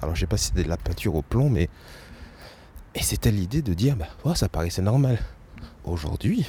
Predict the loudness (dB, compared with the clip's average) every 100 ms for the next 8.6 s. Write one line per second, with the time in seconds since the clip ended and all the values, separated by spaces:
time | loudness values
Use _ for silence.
0 | -4 -14 -16 -20 -20 -12 -6 -4 0 0
1 | 4 4 4 -2 -18 -18 2 8 8 8
2 | 4 4 4 6 4 2 -2 0 0 2
3 | 4 4 4 2 -2 -2 -4 -2 2 4
4 | 4 4 0 -2 -2 -4 -2 2 2 0
5 | -2 0 0 0 -2 -8 -14 -20 -18 -18
6 | -18 -20 -20 -20 -20 -10 -6 -4 -2 0
7 | 0 0 2 4 2 2 2 2 4 4
8 | 6 4 4 0 0